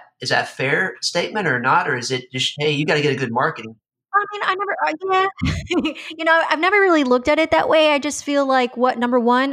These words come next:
Speaker 2: what do you stand for? Number two, what do you wanna be known for? And number three, what's your story? So I think that's just, like, very surface level stuff, eh, because you can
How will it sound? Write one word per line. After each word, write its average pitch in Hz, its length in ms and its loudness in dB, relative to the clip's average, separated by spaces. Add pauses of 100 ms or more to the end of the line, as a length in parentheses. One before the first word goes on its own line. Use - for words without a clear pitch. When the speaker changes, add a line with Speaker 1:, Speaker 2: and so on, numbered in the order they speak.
(140)
Speaker 2:
what 233 180 2
do 247 80 0
you 233 100 4
stand 226 380 0
for? 240 220 2
Number 220 240 0
two, 233 420 2 (240)
what 214 320 -2
do 226 100 -2
you 214 140 2
wanna 208 240 2
be 202 220 -2
known 202 340 2
for? 254 240 2
And 220 80 0
number 208 160 2
three, 233 240 2
what's 226 260 2
your 247 80 -2
story? 208 640 -4 (300)
So 247 280 4
I 240 160 2
think 269 220 -4
that's 240 160 0
just, 226 140 -4
like, 220 140 -2
very 214 260 0
surface 214 480 -6
level 247 220 -2
stuff, 240 360 -2
eh, - 80 -6 (160)
because 226 380 0
you 262 140 -2
can 254 340 -4